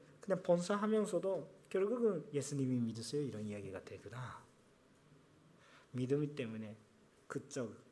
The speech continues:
혈액, 혈령 그런 것은 또 넘어가서 믿음으로 우리 하나가 된다. 하나님께서 그런 영역을 열려주시구나.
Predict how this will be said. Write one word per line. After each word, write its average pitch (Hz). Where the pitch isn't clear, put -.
혈액, 139
혈령 151
그런 143
것은 120
또 131
넘어가서 120
믿음으로 120
우리 113
하나가 110
된다. 107
하나님께서 117
그런 120
영역을 107
열려주시구나. 113